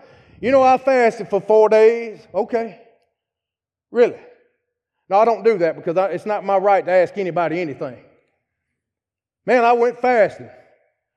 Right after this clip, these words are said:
Okay. The Bible instructs us, when you pray and when you fast. So if you're dealing with something in your life right now,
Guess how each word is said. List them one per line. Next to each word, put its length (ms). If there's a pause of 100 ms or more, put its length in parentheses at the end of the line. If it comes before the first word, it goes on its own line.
Okay. 460 (2250)
The 80
Bible 380
instructs 520
us, 360 (140)
when 260
you 160
pray 760 (880)
and 100
when 140
you 140
fast. 520 (1200)
So 100
if 120
you're 140
dealing 280
with 120
something 380
in 120
your 160
life 360
right 200
now, 560